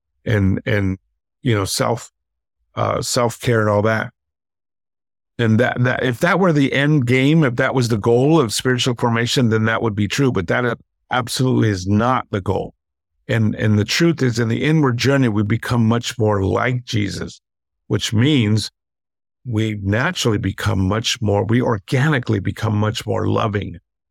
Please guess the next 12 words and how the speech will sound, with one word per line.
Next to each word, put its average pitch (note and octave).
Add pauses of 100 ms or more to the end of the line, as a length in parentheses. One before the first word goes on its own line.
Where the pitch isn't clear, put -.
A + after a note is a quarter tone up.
(200)
and A2
much A2
more G#2+
caring, G2+
much G#2+
more A2
compassionate, - (400)
much G#2+
more A#2+
concerned C3
for -
others. -